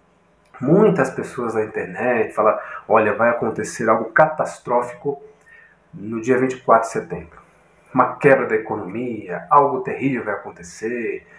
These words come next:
estoque em comida", e assim por diante. Olha, e as pessoas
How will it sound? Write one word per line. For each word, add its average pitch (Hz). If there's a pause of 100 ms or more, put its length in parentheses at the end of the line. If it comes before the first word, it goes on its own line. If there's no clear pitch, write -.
(240)
estoque -
em 113
comida", 107 (280)
e 131
assim 135
por 113
diante. - (100)
Olha, 104 (560)
e 135
as 135
pessoas 151